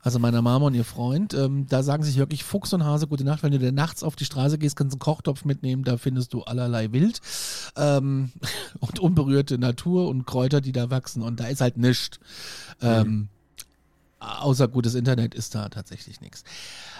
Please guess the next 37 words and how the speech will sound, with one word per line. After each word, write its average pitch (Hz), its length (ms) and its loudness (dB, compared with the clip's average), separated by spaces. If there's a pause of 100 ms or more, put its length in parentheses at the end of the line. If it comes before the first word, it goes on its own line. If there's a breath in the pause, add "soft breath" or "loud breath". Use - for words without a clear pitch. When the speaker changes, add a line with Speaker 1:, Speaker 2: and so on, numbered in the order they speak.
Speaker 1:
Ähm, 139 540 4 (880)
und 139 440 2
da 135 140 4
lag 139 240 4
ich 180 180 -2
abends, 175 440 -2
die 151 180 0
waren 131 260 2
nicht 127 220 0
da, 170 320 -2 (200)
ähm, 147 540 0
und 139 140 0
ich 135 100 -2
war 139 120 2
aber 131 400 2
in 135 100 0
der 123 140 2
Heimat 151 320 0
und 143 60 -4
hab 135 80 0
gedacht, 131 200 0
na 113 120 2
gut, 165 300 -2
Hotel 123 260 2
Mama 123 280 2
ist 117 80 0
das 120 120 -6
Beste, 139 280 0
die 123 80 0
sind 120 180 2
im 113 140 -2
Urlaub, 131 240 0
also 117 160 -2
hast 107 140 -6
du - 20 -8
deine 107 220 -4
Ruhe. 101 280 -8